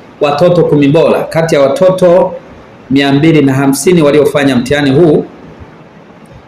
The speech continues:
Nianze na mtoto wa kwanza. Mtoto wa kwanza anaitwa Camila Pasco kutoka shule ya Mazameli, Dar es Salaam. Ana wastani wa arobaini na moja.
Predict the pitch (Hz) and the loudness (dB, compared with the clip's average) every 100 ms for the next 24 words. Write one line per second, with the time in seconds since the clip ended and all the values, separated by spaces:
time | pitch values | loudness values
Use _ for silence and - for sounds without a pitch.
0 | - 151 165 165 165 160 165 151 139 - | -6 -2 0 0 2 2 2 2 -2 0
1 | 165 151 135 185 190 160 151 - - - | 0 0 0 0 0 0 -2 -4 -10 -20
2 | - - - - - 180 180 - 202 180 | -20 -20 -20 -20 -4 -2 0 0 0 0
3 | 165 185 175 180 170 151 - - 165 196 | 0 0 0 0 -2 -4 -12 -6 -2 0
4 | 185 - 214 220 - 240 233 240 - 170 | 0 -2 -2 -2 -2 0 0 -2 -4 -4
5 | 160 160 156 156 - 151 127 127 120 135 | -4 -2 -2 -2 -2 -2 -2 -2 -2 0
6 | 190 214 226 220 135 160 165 175 254 339 | 0 2 0 0 -2 0 0 -2 -2 -4
7 | - - - - - - - 127 143 143 | -10 -20 -20 -20 -20 -16 -8 -4 -4 -2
8 | 139 127 123 117 156 180 110 113 139 139 | -2 -2 -2 -2 -4 -6 -6 -4 -2 -2
9 | 135 196 220 226 233 | 0 0 0 0 -2